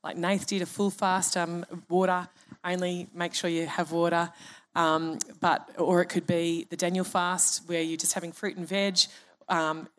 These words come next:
you know, it's never a good idea to just have meat <laughs> or something like that. Um, Albie, the South African, always wanted to just fast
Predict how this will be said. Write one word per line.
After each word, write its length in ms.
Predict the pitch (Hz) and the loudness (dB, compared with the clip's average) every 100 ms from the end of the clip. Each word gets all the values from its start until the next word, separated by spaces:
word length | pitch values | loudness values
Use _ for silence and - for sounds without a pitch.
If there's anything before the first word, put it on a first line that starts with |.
| - | -10
you 140 | 180 | -6
know, 120 | 151 143 151 | -6 -8 -6
it's 160 | 165 | -2
never 140 | 190 180 | 2 2
a 40 | |
good 120 | 170 | 2
idea 240 | 165 156 156 | 0 0 -4
to 60 | |
just 240 | - 156 - | -2 0 0
have 180 | 151 151 | -2 -8
meat 260 | 151 160 _ - | -8 -8 _ -8
<laughs> 120 | - | -2
or 80 | 247 | 0
something 240 | 202 180 | 0 0
like 100 | 170 | 0
that. 200 | 170 175 302 320 277 - | 0 0 -2 -4 -4 -4
Um, 320 | 190 165 165 - - | -2 -2 -6 -18 -8
Albie, 360 | 170 160 170 165 | -4 -2 -4 -4
the 120 | 170 | 0
South 340 | - 175 151 - | 2 2 0 -2
African, 420 | - 165 - 160 | -2 -4 -4 -6
always 380 | - 165 160 165 | -4 -4 -2 -2
wanted 160 | 165 | -2
to 100 | 160 | -2
just 260 | - 170 - | -2 0 0
fast 420 | 165 156 - - | 0 0 0 0